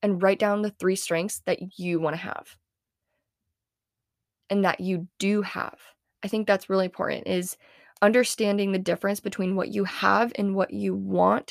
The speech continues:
to have and what you, like, wish and hope for. I wish and hope that I had these other strengths in my life. And I'm just gonna admit this, I am not, like, a numbers-minded person. And so that stuff comes so, so difficult to me.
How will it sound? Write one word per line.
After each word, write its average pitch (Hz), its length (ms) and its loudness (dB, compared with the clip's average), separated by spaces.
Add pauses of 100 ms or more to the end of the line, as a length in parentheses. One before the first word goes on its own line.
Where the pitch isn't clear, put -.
to 262 120 -2
have 285 300 4
and 247 100 4
what 202 140 0
you, 196 160 0
like, 185 200 0
wish 202 400 0
and 190 140 -2
hope 180 240 0
for. 285 460 2 (180)
I 294 280 6
wish 208 240 4
and 240 100 4
hope 196 300 2
that 202 200 2
I 185 220 4
had 220 320 0
these 202 320 -2
other 196 260 2
strengths 180 400 -2
in 226 80 0
my 226 100 2
life. 269 520 0 (120)
And 226 60 0
I'm 233 80 2
just 262 80 -6
gonna 214 160 4
admit 196 240 2
this, 180 300 2
I 220 140 2
am 302 200 4
not, 220 300 4
like, 208 120 0
a 202 60 2
numbers-minded 190 1400 0
person. - 520 -6 (480)
And 220 160 0
so 220 220 0
that 185 380 0
stuff 294 280 0
comes 196 380 -2 (120)
so, 214 800 2 (280)
so 220 340 6
difficult 208 520 -2
to 196 80 -4
me. - 280 -8